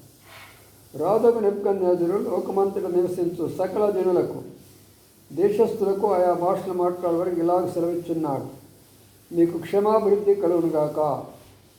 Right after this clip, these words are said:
మహోన్నతులకు దేవుడు నా ఎడల చేసిన అద్భుతములను, సూచక్రియలను మీకు తెలియచేయడానికి నా మనసు కలిగెను.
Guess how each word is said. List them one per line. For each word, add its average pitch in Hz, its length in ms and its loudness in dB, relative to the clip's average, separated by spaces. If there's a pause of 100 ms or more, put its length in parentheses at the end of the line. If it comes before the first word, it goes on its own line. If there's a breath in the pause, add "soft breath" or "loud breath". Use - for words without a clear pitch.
(400)
మహోన్నతులకు 208 640 2
దేవుడు 190 500 0
నా 170 160 0
ఎడల 180 260 2
చేసిన 196 380 0
అద్భుతములను, 180 680 -2
సూచక్రియలను 180 920 -2 (760)
మీకు 165 200 2
తెలియచేయడానికి 208 680 2
నా 180 120 0
మనసు 175 480 -2
కలిగెను. 170 520 -2